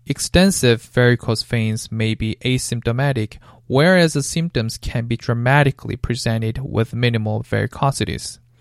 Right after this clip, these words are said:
On examination, veins are dilated and tortuous. If var-, if varicose veins are of long duration, brownish, shiny skin discoloration can be observed near the affected veins.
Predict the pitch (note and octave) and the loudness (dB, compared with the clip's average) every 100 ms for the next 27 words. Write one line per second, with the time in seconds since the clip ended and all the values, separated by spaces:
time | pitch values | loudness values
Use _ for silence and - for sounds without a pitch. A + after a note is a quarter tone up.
0 | _ - - - - - C#3 E3 C#3 C3+ | _ -20 -20 -20 -4 0 2 2 2 2
1 | B2+ A#2+ A#2 A#2 - - - _ _ _ | 0 0 0 -2 -4 -10 -12 _ _ _
2 | - A#2+ B2 B2+ G#2+ G#2+ A2+ A2 G#2 G#2 | 0 2 4 4 2 2 0 0 -2 -6
3 | - A2+ - C3+ - F3 - - - - | -6 -4 -4 -2 2 2 2 -6 -8 -10
4 | - _ - - - - C3 C3 - C#3 | -14 _ -20 -20 -20 -6 0 0 4 4
5 | C#3 - - - C#3 - D3+ G3 - A#2+ | 4 2 -8 -4 -4 4 6 6 4 -2
6 | - A#2 A2 G#2+ - - A2+ A2+ - G#2+ | -2 -2 0 -2 -2 2 4 4 2 0
7 | G#2 - - - B2 D#3 E3 A#2+ G#2+ G#2+ | 0 -4 -12 4 8 8 6 4 2 0
8 | - G2+ F3+ - - - _ - B2+ C#3 | -2 -4 -4 -8 -20 -20 _ 0 4 6
9 | D3 C#3 C3+ - - - - E3 F3+ D#3 | 6 4 2 -4 -12 -12 -4 0 2 2
10 | A2 G#2 - - A2+ A2 - - G#2+ G#2 | 0 -4 -8 -6 -4 -4 -6 -2 0 2
11 | G#2+ C3+ - G2+ B2 - G#2+ G#2+ G#2+ - | 2 2 0 -4 -4 -6 -4 -4 -4 2
12 | C3+ A#2 G#2+ - - - - C3+ D#3+ F3 | 4 6 2 -6 -18 -20 -4 2 4 4
13 | D3+ A#2+ A2+ - B2 - G#2+ - - A2 | 2 0 0 -2 -2 -2 -4 -6 -6 -6
14 | G2+ - - | -6 -10 -16